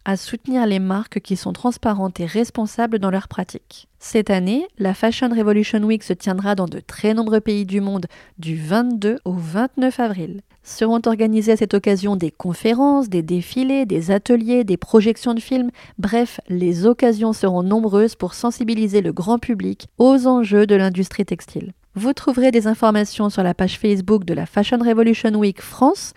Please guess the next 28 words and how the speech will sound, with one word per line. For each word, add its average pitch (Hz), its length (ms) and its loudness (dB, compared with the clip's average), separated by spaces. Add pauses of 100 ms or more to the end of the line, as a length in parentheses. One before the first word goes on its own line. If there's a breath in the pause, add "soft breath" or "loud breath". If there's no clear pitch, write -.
(360 loud breath)
dont 214 280 0
vous 302 140 2
trouverez 247 380 2
le 233 140 6
lien 208 240 0
dans 220 100 4
les 190 100 2
ressources 190 400 0
de 196 60 4
l'épisode. 175 540 -4 (240)
Ce - 140 -16
qu'on 269 180 0
peut 285 180 2
dire 262 280 0
pour - 220 0
conclure, 214 640 2
c'est - 180 0
qu'adopter 214 600 4
une 190 140 0
mode 175 240 0
éthique, 208 560 0
c'est - 200 -2
faire 185 200 -2
un 185 80 0
choix 180 240 -2
conscient 220 560 -2 (220)
et 262 200 4
éclairé 220 500 4